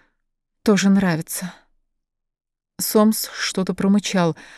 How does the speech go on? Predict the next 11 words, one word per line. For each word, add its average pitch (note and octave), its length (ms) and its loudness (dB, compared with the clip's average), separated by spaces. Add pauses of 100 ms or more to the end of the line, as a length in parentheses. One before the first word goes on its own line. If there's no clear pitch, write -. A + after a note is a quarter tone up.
(120)
"А G#3 160 4
ещё B3 240 4
там A3 220 8
были G#3+ 180 8
Вэл A#3 480 6
и - 160 -2
его G#3 460 2
жена". F#3 460 6 (500)
"Да?" — E3+ 520 2 (200)
сказал G#3+ 400 -2
Сомс. D3+ 460 -4